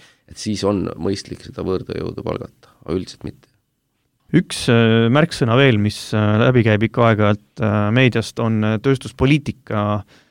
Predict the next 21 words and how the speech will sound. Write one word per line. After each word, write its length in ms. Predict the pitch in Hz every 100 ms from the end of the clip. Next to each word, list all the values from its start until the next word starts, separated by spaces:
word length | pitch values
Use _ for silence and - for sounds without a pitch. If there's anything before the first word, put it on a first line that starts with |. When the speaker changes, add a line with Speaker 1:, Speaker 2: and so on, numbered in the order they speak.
| _
Speaker 2:
Kas, 460 | - 123 123 - -
äh, 100 | 110
nüüd 200 | 113 117
see 280 | - 113 113 113 _ _ _ _ -
tööstuspoliitika 1000 | 123 147 170 - - 120 147 147 - 110
märksõnana 560 | 127 147 - 107 101 110
või 80 | 123
ütleme, 180 | 127 117
võtame 280 | 113 120 113
selle 160 | 113
rohelise 360 | 131 139 110 104
raamatu, 360 | 120 110 -
mis, 340 | 101 101 - -
äh, 220 | 98 101
on, 400 | 110 113 107 104
äh, 160 | 104 104
koostatud, 800 | 175 175 - 113 - 110 - -
kas, 360 | - 104 - -
äh, 1800 | 117 - - - - _ _ _ _ _ _ _ _ _ 104 110 113 107
samas 320 | 143 151 120
mitmed, 360 | 139 - 117